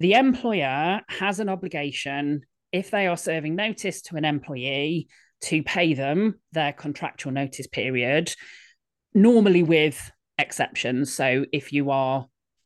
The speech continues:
disciplined and it's gross misconduct, for example, then normally they don't have to pay you notice. But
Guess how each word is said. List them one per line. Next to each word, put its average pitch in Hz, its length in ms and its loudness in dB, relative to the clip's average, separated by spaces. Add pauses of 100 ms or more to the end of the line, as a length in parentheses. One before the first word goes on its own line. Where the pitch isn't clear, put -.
(140)
disciplined 170 520 0
and 143 120 0
it's - 100 -8
gross 131 280 -6
misconduct, 165 480 0
for - 120 -8
example, 143 720 -2 (340)
then 135 380 -2
normally 131 600 -4 (100)
they - 80 0
don't 135 160 -4
have 127 160 -12
to - 80 -20
pay - 160 -6
you 123 100 -2
notice. - 460 -4
But - 180 -6